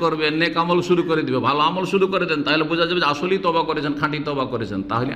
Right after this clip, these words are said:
আল্লাহ গুনাহগুলিকে নেকিতে বদলে দেবে, তা আল্লাহই তো বদলে দিবেন বলছেন। তো আপনি নিজের জীবন বদলান।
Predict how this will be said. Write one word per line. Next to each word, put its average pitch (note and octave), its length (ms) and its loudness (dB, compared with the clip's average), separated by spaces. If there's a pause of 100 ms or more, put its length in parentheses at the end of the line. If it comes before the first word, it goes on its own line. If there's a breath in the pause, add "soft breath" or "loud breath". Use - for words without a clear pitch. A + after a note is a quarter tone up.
আল্লাহ A#2+ 640 0
গুনাহগুলিকে C3+ 720 0
নেকিতে D#3 600 0
বদলে D3+ 220 0
দেবে, C3 160 0
তা A#2 100 -2
আল্লাহই E3 360 2
তো A3 120 -4
বদলে A3 320 -2
দিবেন G3 240 -4
বলছেন। D#3 260 -4 (440 loud breath)
তো F#3 80 2
আপনি A2 420 2
নিজের F#3 320 0
জীবন D#3+ 260 0
বদলান। D3 340 0